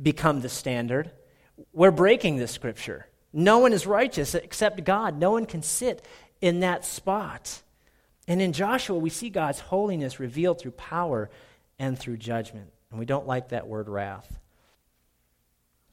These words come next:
This idea of wrath, we don't, we don't like to think of God as wrathful 'cause that doesn't fit our paradigm.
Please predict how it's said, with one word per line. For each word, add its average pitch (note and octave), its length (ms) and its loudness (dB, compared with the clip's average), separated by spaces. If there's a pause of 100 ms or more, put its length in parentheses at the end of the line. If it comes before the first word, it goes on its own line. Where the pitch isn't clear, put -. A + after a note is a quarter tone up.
(2000)
This C#3 180 -8
idea C3 380 2
of G2+ 140 -4
wrath, G#2 520 -6 (840)
we C3+ 80 -2
don't, - 180 -4 (200)
we D#3+ 100 -8
don't - 120 -12
like A#2 200 -2
to G2+ 80 -12
think A2+ 240 -4
of F#2+ 80 -14
God G#2+ 280 -2
as F#2 140 -10
wrathful G2 580 -8 (600)
'cause C3 140 -6
that D3+ 140 0
doesn't C3 320 -6
fit - 480 -6 (120)
our A2 340 -4 (200)
paradigm. G2+ 500 -4